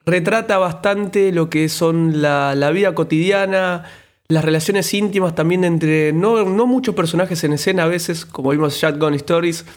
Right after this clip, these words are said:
que son un grupo de hermanos, hermanastros, que tienen que convivir después de la muerte de su padre.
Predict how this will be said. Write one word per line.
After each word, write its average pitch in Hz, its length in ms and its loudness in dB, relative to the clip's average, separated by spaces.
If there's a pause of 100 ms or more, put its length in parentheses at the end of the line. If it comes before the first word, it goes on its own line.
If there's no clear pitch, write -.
(200)
que 143 80 -20
son 151 180 -2
un 147 140 0
grupo 151 380 0
de 139 80 2
hermanos, 160 480 0
hermanastros, 165 720 -2 (340)
que 139 140 -2
tienen 147 240 0
que 131 80 -4
convivir 143 420 2
después 160 320 -2
de 156 80 2
la 143 100 0
muerte 156 360 -2
de 143 80 2
su 160 180 -4
padre. 170 460 -2